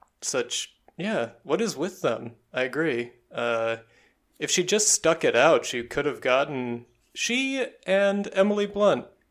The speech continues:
could have been, should have been amazing friends in this film. They should have been allies, and they should have worked together instead of the classic, you know, catfighting,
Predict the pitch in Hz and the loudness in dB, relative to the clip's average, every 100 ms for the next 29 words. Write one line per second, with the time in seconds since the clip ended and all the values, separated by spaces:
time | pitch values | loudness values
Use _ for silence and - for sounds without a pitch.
0 | _ _ _ _ _ - 190 185 180 170 | _ _ _ _ _ -4 -2 0 2 2
1 | 165 160 - _ - - 226 208 156 120 | 2 0 -6 _ -4 2 2 4 2 2
2 | - 113 139 139 - _ _ _ _ _ | 0 -2 -4 -10 -14 _ _ _ _ _
3 | _ _ 131 131 139 139 127 117 139 131 | _ _ -2 2 2 2 -2 -2 -2 0
4 | 123 120 117 110 135 117 117 110 - 165 | -2 -2 -4 -2 -2 -2 0 -2 0 2
5 | 156 135 131 120 120 123 120 113 120 120 | 2 0 0 0 0 0 0 0 -4 -6
6 | 127 117 117 - 131 120 - 120 120 - | -6 -4 -2 -2 -2 -4 -4 -4 -4 -4
7 | 123 123 117 113 - 123 117 110 117 - | -2 0 0 -2 -4 -4 -4 -4 -6 0
8 | 120 120 - 117 - - - - - _ | 0 2 0 -2 -4 -14 -20 -20 -20 _
9 | _ - 139 120 113 110 - - - 131 | _ -6 0 4 4 2 -8 -4 2 2
10 | - - 113 110 117 143 131 | 2 0 2 2 -2 -4 -8